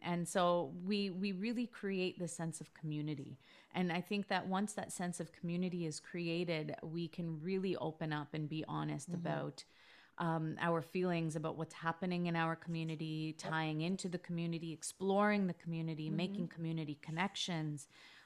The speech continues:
Speaker 1: um, inside our own classroom community and outside as well. So
Speaker 2: Right.
Speaker 1: that really allows students to be able to talk about,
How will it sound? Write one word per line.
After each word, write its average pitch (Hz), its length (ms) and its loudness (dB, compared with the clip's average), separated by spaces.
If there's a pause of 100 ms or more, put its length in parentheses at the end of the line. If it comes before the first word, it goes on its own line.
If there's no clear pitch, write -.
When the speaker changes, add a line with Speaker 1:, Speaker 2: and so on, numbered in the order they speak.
(120)
Speaker 1:
um, 156 420 0 (580)
inside 214 580 4
our 185 320 6
own 190 500 2 (360)
classroom 196 400 4
community 202 480 0 (100)
and 160 160 -2
outside 151 480 -2
as 139 180 -8
well. - 260 -6
So - 200 2 (640)
Speaker 2:
Right. 165 280 -12 (180)
Speaker 1:
that 185 160 10
really 214 320 6
allows 170 500 6
students 185 500 0
to - 120 -6
be 165 160 0
able 156 140 -2 (100)
to 156 40 -4 (140)
talk 170 180 0
about, - 460 0